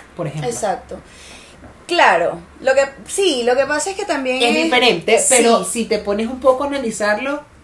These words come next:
Speaker 1: lo mismo.
Speaker 2: Es el mismo
Speaker 1: Es de
Speaker 2: perro
Speaker 1: mi
Speaker 2: con
Speaker 1: cuerpo.
Speaker 2: otro collar.
Speaker 1: Ajá, es de mi cuerpo.
Speaker 2: Que eso también lo critican mucho.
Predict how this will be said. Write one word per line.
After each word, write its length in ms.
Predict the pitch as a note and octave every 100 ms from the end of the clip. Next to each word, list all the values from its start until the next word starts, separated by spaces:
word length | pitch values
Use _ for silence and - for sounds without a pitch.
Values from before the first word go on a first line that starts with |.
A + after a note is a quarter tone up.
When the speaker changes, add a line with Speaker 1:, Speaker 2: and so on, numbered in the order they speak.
| - -
Speaker 1:
lo 120 | E4+
mismo. 360 | G4 F4 E4+ F3+
Speaker 2:
Es 200 | - E4
el 60 | G4
mismo 180 | G#4 G#4
Speaker 1:
Es 60 |
de 60 | D4+
Speaker 2:
perro 160 | -
Speaker 1:
mi 60 | G4
Speaker 2:
con 100 | F#4
Speaker 1:
cuerpo. 120 | C#4+
Speaker 2:
otro 160 | C4+ D#4
collar. 400 | C#4+ A3 G3+ - -
Speaker 1:
Ajá, 240 | C#4+ F4 F#4
es 120 | - C4+
de 80 | D4+
mi 120 | E4
cuerpo. 420 | E4+ C#4 - E4 - - - -
Speaker 2:
Que 100 | -
eso 140 | C#4+ E4
también 260 | F#4+ D#4+
lo 80 | C4
critican 440 | D#4 F4+ A3+ A3 B3+
mucho. 360 | D4+ B3+ -